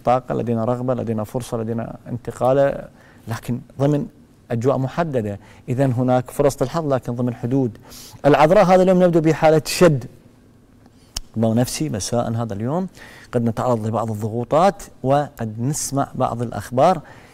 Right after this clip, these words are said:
فبالتالي تتهي-، تتهيأ قريحتنا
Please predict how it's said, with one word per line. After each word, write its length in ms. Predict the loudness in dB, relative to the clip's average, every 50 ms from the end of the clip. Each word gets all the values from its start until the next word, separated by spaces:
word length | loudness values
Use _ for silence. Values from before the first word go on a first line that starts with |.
| -20 -8
فبالتالي 840 | -2 2 4 4 4 2 0 -4 -6 -4 -4 -2 2 4 2 2 2
تتهي-، 680 | 0 -8 -6 0 2 2 2 2 0 -2 -6 -10 -10 -10 -10 -12 -20 -18 -6
تتهيأ 380 | 0 2 4 4 6 4 4
قريحتنا 760 | 2 2 0 2 2 2 0 -2 -6 -4 -2 -2 -2 -2 -2